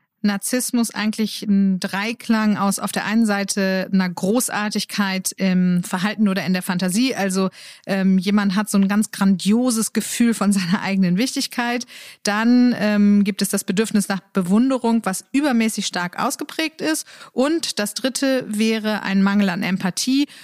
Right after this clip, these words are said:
Und alles ist verknüpft mit einem sehr hohen Anspruchsdenken. Was ich ganz wichtig finde, du hattest das gerade schon angesprochen, wir reden hier nicht von der narzisstischen Persönlichkeitsstörung, sondern wir reden von Persönlichkeitsstil, also einer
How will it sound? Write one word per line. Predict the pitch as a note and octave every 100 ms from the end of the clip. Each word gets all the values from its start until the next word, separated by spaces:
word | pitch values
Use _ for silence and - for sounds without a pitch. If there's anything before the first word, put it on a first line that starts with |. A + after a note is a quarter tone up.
| -
Und | G#3
alles | D#3 G#3+ G#3+
ist | G#3+
verknüpft | G#3+ - G#3+ G3+ G3
mit | G#3
einem | G3
sehr | F3+ F#3+ F#3
hohen | F3+
Anspruchsdenken. | - E3+ F3 - - - E3+ E3+ F3+ - - - -
Was | - G#3
ich | A3+
ganz | A#3 G#3
wichtig | B3+ B3+
finde, | C4+ B3
du | A3+
hattest | A3 A3
das | G#3+
gerade | - G3+
schon | G3 -
angesprochen, | A3 A#3+ - A3 G#3 G#3+
wir | G#3 G#3+
reden | A3+ G#3+
hier | G3+ G#3
nicht | A3 B3 -
von | G#3+
der | G3+
narzisstischen | G3+ G3 G#3+ G#3 G3
Persönlichkeitsstörung, | G3 G3 G3+ G3 - F3+ E3+ - - B3 C4+ C#4+ D4 D#4 - - -
sondern | - G#3 G#3 G#3 G3+
wir | G#3 A3
reden | G3+ G#3 G3 G3
von | - F#3+
Persönlichkeitsstil, | F#3+ G3 F#3 G3+ G3 F#3+ - F#3+ - - - F3+ F3+ - - A#3 B3 D4+ D4 C#4+
also | G#3 G3
einer | F#3+ F#3+ F#3+ F#3+